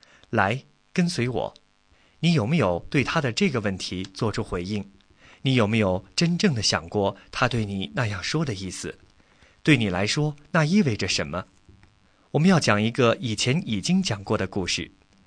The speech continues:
但现在还要再讲一遍，就是耶稣召唤他的门徒的故事。然后我们会谈论这个故事。一天，耶稣站在拉格森湖边，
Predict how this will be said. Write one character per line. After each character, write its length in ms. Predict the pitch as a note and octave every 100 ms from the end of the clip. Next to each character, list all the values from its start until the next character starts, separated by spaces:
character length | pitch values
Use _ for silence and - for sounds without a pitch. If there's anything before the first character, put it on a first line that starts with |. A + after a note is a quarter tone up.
| _
但 180 | - A#2
现 220 | G2+ A2
在 240 | G#2 G2+ G2+ -
还 160 | -
要 140 | A2 G#2
再 200 | - F3
讲 240 | - E2
一 100 | C#2
遍， 240 | F#2+ G#2+ - _ _ _ _ -
就 160 | - C#3+
是 380 | - A#2+ A#2 -
耶 160 | C#3 C3+
稣 280 | - C#3+
召 220 | C#3+ F3 F3
唤 220 | D3+ G2+
他 180 | - A2+
的 80 |
门 180 | F#2+ G#2
徒 220 | E3 F#2+
的 80 | G#2+
故 200 | A2 A#2+
事。 240 | F2+ - - _ - _ - _ - -
然 160 | A#2+
后 300 | A2+ A2 G#2+ -
我 100 | B2+
们 120 | A2+
会 260 | G#2+ A2+ G2+
谈 280 | - G#2 A#2+
论 160 | G3
这 140 | A#2+ G2
个 100 | F#2+
故 220 | - D#2+
事。 220 | - - _ _ _ _ _ _ _ _ _ - - - _
一 140 | C3+ A2+
天， 340 | C3+ C#3 D3 - _ _
耶 140 | D3+
稣 180 | D3 E3+
站 260 | D#3 D3+ G#2+
在 400 | G2+ G#2 F#2+ A2
拉 180 | - C3
格 120 | A#2+
森 220 | A2 D3 C#3+
湖 200 | - -
边， 240 | C3 C3